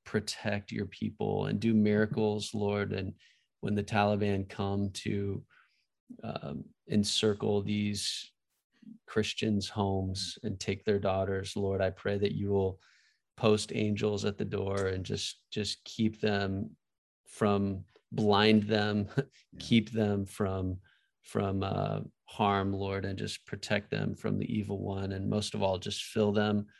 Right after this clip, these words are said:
Speaker 1: with the hope, uh, of Isaiah twenty-five, that they will know that, that, uh, they, as they wait for you, you will not disappoint them.
Speaker 2: Mm.
Speaker 1: So, uh, please protect them in Jesus' name. Give our leaders wisdom.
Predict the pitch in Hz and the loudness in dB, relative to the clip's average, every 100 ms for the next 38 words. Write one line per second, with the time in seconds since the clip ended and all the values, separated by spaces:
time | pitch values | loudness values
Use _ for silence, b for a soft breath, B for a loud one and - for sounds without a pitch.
0 | b b _ - - 101 - 104 101 - | b b _ -8 -4 -4 -2 0 0 0
1 | - - - - - - - - 104 95 | -6 -20 -10 -6 -6 -8 -6 -2 2 2
2 | 98 104 101 - 110 110 - 76 - - | 2 0 -4 -4 -4 -2 -2 -2 -4 -8
3 | 107 104 - 101 98 101 95 90 _ _ | -6 -4 -2 -2 0 0 -2 -6 _ _
4 | _ _ - 107 107 107 104 98 101 101 | _ _ 0 6 6 6 4 2 0 -2
5 | 104 - - 113 53 - - - - - | -4 -8 -8 -4 -4 -4 -8 -8 -8 -14
6 | _ 113 107 107 - - 113 107 104 101 | _ 4 4 4 0 -2 -2 2 2 2
7 | 104 - 107 101 101 107 104 98 101 - | 0 -2 -2 0 0 -2 -2 -2 -2 -4
8 | - - - - - 104 - 107 104 _ | -6 -8 -10 -8 -8 -6 -8 -8 -10 _
9 | _ 85 78 - 101 50 - b b b | _ -10 -6 -2 -2 -2 -6 b b b
10 | _ - - - - 104 - 107 - 98 | _ -10 -10 -6 -4 -2 -2 -4 -2 -2
11 | - 107 98 95 101 98 98 - 101 101 | -2 -4 -2 -4 -4 -6 -6 -4 0 2
12 | 98 98 107 98 98 98 101 110 110 104 | 2 2 2 4 4 2 4 4 6 2
13 | 104 104 104 113 113 113 | 4 4 6 4 4 2